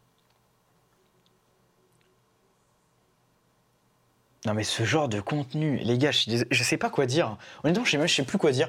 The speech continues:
J'ai même pas d'argument parce que j'ai l'impression qu'il y a pas besoin d'argumenter. Il y a juste à regarder et à dire waouh quoi, et à dire waouh, on est à quel level ? Je vous offre vingt-huit mille V-Bucks, mais frérot, c'est quoi tout ça ?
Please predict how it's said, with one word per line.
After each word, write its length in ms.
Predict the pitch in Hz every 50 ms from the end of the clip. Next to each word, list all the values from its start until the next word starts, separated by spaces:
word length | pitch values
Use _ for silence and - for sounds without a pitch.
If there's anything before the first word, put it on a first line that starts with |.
| - - - - -
J'ai 140 | - - 160
même 140 | 165 190 196
pas 200 | - - 262 240
d'argument 440 | 180 165 151 139 127 160 185 214 233
parce 160 | 190 143 -
que 80 | -
j'ai 80 | 131 143
l'impression 240 | 151 151 - - 226
qu'il 80 | -
y 40 | 143
a 20 | 123
pas 80 | 160
besoin 160 | 170 160 180
d'argumenter. 460 | 170 151 135 131 135 135 131 127 143 156
Il 60 | 156
y 40 | 131
a 20 |
juste 200 | 127 175 - -
à 40 | 143
regarder 480 | 127 131 131 123 123 123 147 180 - - - - - - - - -
et 80 | - 135
à 60 | 131
dire 300 | 120 151 151 135 139 -
waouh 300 | 135 123 135 139 131 117
quoi, 260 | 107 - - 101 98 -
et 80 | 110
à 60 | 120 117
dire 220 | 123 139 127 - - - - - - - -
waouh, 340 | 131 127 165 190 175 135 110
on 100 | 104 131
est 40 | 143
à 80 | 135 123
quel 380 | - - 240 226 190 151 131
level ? 680 | - 120 113 127 151 156 127 139 180 196 151 110 95 95 - _ - _ _ _ _ _ - - - -
Je 140 | 123 123
vous 200 | 147 156 165 165
offre 80 | 214 175
vingt-huit 320 | 135 170 175 160 - 185
mille 160 | 190 202 190 156
V-Bucks, 500 | 131 135 143 135 160 190 196 - - -
mais 120 | 233 -
frérot, 600 | - - - - 196 180 185 214 220 214 185 135
c'est 160 | 120 - -
quoi 140 | - - 247
tout 120 | - -
ça ? 440 | - - 208 214 220 208 151 117 -